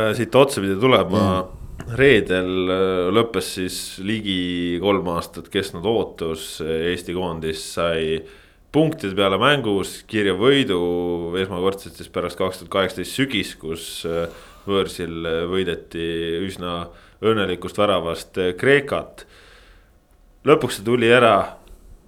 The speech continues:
Speaker 1: ja oli näha, et, et ta tegelikult, äh, vabastas ikkagi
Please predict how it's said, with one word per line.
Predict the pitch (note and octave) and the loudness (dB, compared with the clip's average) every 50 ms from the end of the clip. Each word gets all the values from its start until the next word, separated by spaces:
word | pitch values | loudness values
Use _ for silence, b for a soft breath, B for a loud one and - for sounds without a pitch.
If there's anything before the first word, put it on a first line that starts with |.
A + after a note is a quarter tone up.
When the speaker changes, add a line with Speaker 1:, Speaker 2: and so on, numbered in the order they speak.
| _ _ - _ - | _ _ -20 _ -6
Speaker 1:
ja | F2 F#2+ F#2+ F#2+ G2 | -2 0 2 2 2
oli | G2 G2 G2 | 0 0 0
näha, | G2 G#2 G#2 G#2 F#2+ F2 E2+ E2 E2 | 0 0 0 0 0 0 0 0 -2
et, | E2 - - - | -4 -6 -6 -6
et | F2 F2 F2 - - | -6 -6 -6 -6 -6
ta | F2+ | -4
tegelikult, | D#2+ G2 G2 G2+ G2 F#2+ F2 F2 E2+ - - F2+ F2 E2+ E2+ E2 - - - _ - | -2 0 0 2 2 0 -2 -2 -6 -8 -10 -6 -4 -4 -4 -6 -8 -14 -20 _ -4
äh, | F2+ E2+ E2+ E2+ E2+ E2+ E2 D#2+ D#2+ D#2+ D2+ D2 D2+ - - - - - - F#2 | -4 -2 -2 -2 -2 -2 -2 -2 -4 -4 -6 -8 -8 -12 -12 -16 -18 -14 -6 2
vabastas | G2+ A#2+ C3 B2 G2+ F2 - - F2+ F#2 F#2+ | 4 4 6 6 4 2 0 -6 -8 -8 -8
ikkagi | F#2+ F#2+ - F2+ - - - F2+ F2 F2 F2 F2 E2+ E2+ E2+ F2 F2 F2 | -8 -8 -12 -14 -12 -10 -8 -6 -6 -4 -4 -4 -4 -4 -4 -4 -6 -6